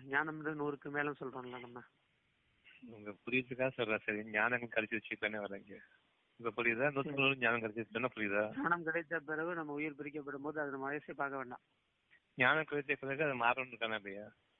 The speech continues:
Speaker 1: ஆமா, இது மாறிட்டோம்ல நம்ம.
Speaker 2: இப்ப இந்த நூத்துக்கு நூறு சேர்க்கணுமா சேர்க்கக்கூடாதா? நூத்துக்கு நூறு சொன்னா உங்களை பொறுத்த வரைக்கும் நான் திருப்தியான முறையில என்னுடைய ஞானங்களை மேற்கொண்டேன் அப்படின்ட்டு அது தவறுற்றாம பாதுகாத்து கொண்டவங்க அடிப்படை அந்த நூத்துக்கு நூறுங்கிறது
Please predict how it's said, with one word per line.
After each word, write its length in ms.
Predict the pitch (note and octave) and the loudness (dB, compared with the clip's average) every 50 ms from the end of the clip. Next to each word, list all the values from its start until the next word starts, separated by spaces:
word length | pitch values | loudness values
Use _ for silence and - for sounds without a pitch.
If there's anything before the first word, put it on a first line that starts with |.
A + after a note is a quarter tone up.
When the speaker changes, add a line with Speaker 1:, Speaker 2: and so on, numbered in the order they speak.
| _ _ _ _ _ _ _ _ _ _ _ - | _ _ _ _ _ _ _ _ _ _ _ -12
Speaker 1:
ஆமா, 340 | C4 - F#3 D#3 D#3+ E3+ E3 | -6 -2 0 0 2 2 0
இது 140 | D3 C#3 C3+ | 0 2 2
மாறிட்டோம்ல 540 | D3 D3+ D3 C#3+ C3+ D3+ C#3 B2+ B2+ B2+ | 2 2 0 -2 -6 -8 -6 -6 -8 -8
நம்ம. 200 | B2+ B2 A#2+ A#2+ A#2+ - _ _ _ _ _ _ _ _ _ _ _ _ _ _ _ - | -10 -12 -14 -16 -18 -20 _ _ _ _ _ _ _ _ _ _ _ _ _ _ _ -6
Speaker 2:
இப்ப 240 | A#2+ - - C#3 | -4 -2 0 0
இந்த 140 | C#3 B2+ B2 | 2 2 2
நூத்துக்கு 360 | A#2 B2 C3 B2+ - C3+ C#3+ | 2 2 0 -2 -4 -2 0
நூறு 140 | C3 C3 B2+ | 0 0 0
சேர்க்கணுமா 360 | - - A#2+ A#2+ B2 B2 B2 | 2 2 2 2 2 0 0
சேர்க்கக்கூடாதா? 500 | A#2+ A#2 A2+ - A2 G#2+ G#2 G2+ G#2+ A2 A2 | 0 0 0 0 2 2 0 0 0 -6 -6
நூத்துக்கு 320 | A#2+ A#2+ A2+ G#2 - A2+ A2 | -6 -6 -6 -6 -6 -6 -6
நூறு 160 | G#2+ G#2 G#2+ | -6 -6 -8
சொன்னா 200 | G#2+ A#2+ D#3+ F#3 G3+ | -4 0 0 0 0
உங்களை 300 | F3+ A#2+ A2 G#2+ G#2 G2+ | 0 -2 -2 -2 -2 -2
பொறுத்த 280 | - _ A2 G2 - - | -4 _ -8 -10 -8 -10
வரைக்கும் 400 | G2+ G2+ F#2+ - - D#3+ F3+ - - - - - - - - _ _ _ | -10 -10 -10 -10 -8 -8 -8 -8 -10 -16 -20 -20 -20 -20 -20 _ _ _
நான் 340 | - A#2+ A2 B2 D#3 F3 C#3+ | 0 4 4 4 4 2 -2
திருப்தியான 560 | - - A#2+ A2 G#2+ - - C3 B2 C3 C#3 C3 | -6 -8 -8 -8 -6 -2 2 2 4 4 2 2
முறையில 340 | A#2+ A2 G#2+ G#2+ G#2 A#2 C#3+ F3 E3+ | 0 0 0 -2 -2 -2 -2 -4 -4
என்னுடைய 320 | - - A#2+ A2 G#2 G2+ G2+ G#2 | -4 -6 -2 0 0 0 0 0
ஞானங்களை 560 | G2+ G2+ G#2+ G#2+ G#2+ G2+ G2 G2+ G2+ A#2+ C#3+ D#3+ - - - - _ _ _ | 2 2 2 2 0 -2 -4 -2 0 0 0 0 -2 -8 -18 -20 _ _ _
மேற்கொண்டேன் 500 | - A2+ A#2 A2 - A2 G#2 G#2+ G#2 G2+ | 2 2 2 2 0 -2 -2 -2 -2 -4
அப்படின்ட்டு 360 | G2 F#2+ F#2+ F#2 F#2 F#2+ G#2 A#2 B2 - - | -4 -4 -6 -6 -6 -6 -8 -8 -8 -4 -2
அது 140 | A#2 G#2+ G2 - | -2 -2 -2 0
தவறுற்றாம 600 | - G#2 G#2+ A2 A2+ G#2 - - A2 A2 A#2 A#2 A#2 | 2 4 4 4 2 -2 -2 -4 -4 -2 -2 -2 0
பாதுகாத்து 440 | - A2 A2 A2 G#2 G2+ - - G2 | 0 2 2 2 0 -2 -4 -8 -12
கொண்டவங்க 400 | - G2 F#2+ G2 G2 G2 G2+ G2+ | -10 -10 -8 -6 -6 -4 -4 -4
அடிப்படை 320 | G2 F#2+ F#2 - F#2+ G2+ B2+ | -4 -4 -6 -6 -6 -4 -4
அந்த 200 | D3 B2+ A2+ G#2+ | -4 -2 -4 -4
நூத்துக்கு 360 | G2+ G#2 G2+ - G#2+ G2+ G2 | -4 -6 -8 -10 -12 -14 -10
நூறுங்கிறது 480 | F#2+ F#2+ F#2 F#2 F#2 F#2 F2+ F#2+ A2+ | -10 -8 -8 -6 -4 -4 -4 -4 -4